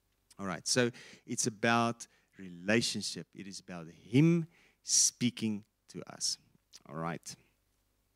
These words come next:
So I want to just take you to Second Corinthians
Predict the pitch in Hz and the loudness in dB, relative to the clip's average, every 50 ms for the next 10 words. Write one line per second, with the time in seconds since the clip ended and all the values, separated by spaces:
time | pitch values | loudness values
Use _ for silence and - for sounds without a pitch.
0 | _ _ _ _ _ _ - - - - - - 127 120 110 120 - 180 - _ | _ _ _ _ _ _ -4 0 2 4 4 6 6 4 4 2 -2 -6 -12 _
1 | _ _ _ _ _ _ _ _ _ _ - 98 95 92 95 95 - 87 - - | _ _ _ _ _ _ _ _ _ _ -20 -18 -16 -16 -16 -16 -16 -18 -18 -16
2 | - 90 85 - - - 101 98 - - - 85 85 - - - - - - 92 | -14 -14 -14 -12 -2 0 0 0 0 -4 -6 -8 -8 -8 -10 -12 -10 -8 -8 -8
3 | - - 92 90 - - 85 82 82 85 85 - - 92 80 78 80 - - - | -10 -12 -16 -16 -14 -12 -12 -12 -12 -14 -16 -16 -14 -14 -14 -14 -12 -12 -12 -12
4 | - | -14